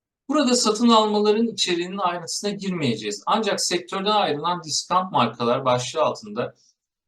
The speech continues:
Türkiye çapında faaliyet gösteren Diyasa satışının yanı sıra Çağrı Semt, Onurex, Dimdan benzeri belli bir kentte olan markaların da olduğunu belirtmek isterim.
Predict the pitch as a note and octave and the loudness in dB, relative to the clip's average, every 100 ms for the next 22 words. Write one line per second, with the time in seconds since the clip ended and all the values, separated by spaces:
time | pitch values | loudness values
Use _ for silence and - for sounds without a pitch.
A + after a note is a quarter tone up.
0 | _ - G#3 A#3 G#3 G3+ F3+ D#3+ D3+ D3 | _ -8 0 0 4 2 2 -2 -2 -2
1 | C#3+ D3+ D3+ D3 E3 - C#3+ B2+ C#3 C#3 | 2 4 4 4 0 -2 -2 0 0 0
2 | C#3 D3 F#3+ - - D3 - - A2+ A2+ | 0 -2 -2 -2 -4 -6 -6 -6 -4 -2
3 | B2 - F3 D#3+ E3 - _ _ _ _ | -2 -2 -2 -4 -4 -12 _ _ _ _
4 | - E3 F3+ F#3 F#3 E3+ D#3 D3+ - - | -4 4 6 6 2 -2 -2 -6 -16 -2
5 | D3 F3 D#3 D3+ - - - F#3+ G3 E3 | 0 2 -2 -2 -6 -8 -8 -4 0 4
6 | C#3+ C3 B2 A#2 A2+ C#3 - _ _ _ | 4 4 2 0 -2 -2 -6 _ _ _
7 | B2+ D3+ F#3 G3+ G3 - - C3+ B2+ - | 0 0 0 -4 -4 -4 -2 -2 -2 -2
8 | F3+ D3 C#3 C3+ C3 C3 D3 D#3 E3 D3+ | 0 2 2 2 -2 0 -2 -2 0 0
9 | B2 C3 E3 C#3+ C#3+ C#3+ B2+ - - G2+ | 0 -2 -2 -2 -2 -4 -8 -8 -6 -8